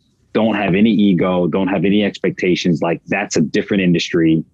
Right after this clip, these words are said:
And now you're in L A, which is, like, you know, the height of the heights of the competition and the success levels and all that. So you have to approach this from a standpoint of, you know, nothing,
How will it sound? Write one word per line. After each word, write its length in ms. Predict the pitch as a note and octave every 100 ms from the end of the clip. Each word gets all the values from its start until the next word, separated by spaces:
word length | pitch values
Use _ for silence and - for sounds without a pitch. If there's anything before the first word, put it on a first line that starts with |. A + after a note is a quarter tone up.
| - - _
And 320 | A#2 B2 A2+ G#2+
now 180 | A2
you're 220 | A2+ G#2 G#2
in 100 | F#2+
L 220 | F2+ G2
A, 180 | G2 E2+
which 220 | E2+ -
is, 100 | D2
like, 200 | E2 - _ _ _ _ G2+
you 120 | F#2
know, 280 | D#2+ D2+ - -
the 100 | F2+
height 320 | - A2+ G2+
of 120 | D#2
the 60 | -
heights 380 | G2 F#2 -
of 120 | F2+ D2+
the 120 | -
competition 960 | F2+ E2+ - - D3 - G#2+ G2 F#2 - _ - -
and 140 | F2+
the 60 | D#2+
success 520 | - - - A#2 -
levels 380 | G#2+ F#2 F#2 E2+
and 100 | F2
all 140 | F2 E2+
that. 260 | E2+ -
So 100 | -
you 180 | G2 A2+
have 160 | A2 A2
to 100 | F#2
approach 360 | - G2 -
this 260 | F#2+ E2+ -
from 300 | - G2+ F#2
a 40 |
standpoint 420 | - F#2 E2 F#2
of, 80 | D#2
you 100 | F#2
know, 140 | F2 D#2+
nothing, 600 | E2+ F#2+ - A#2 C3+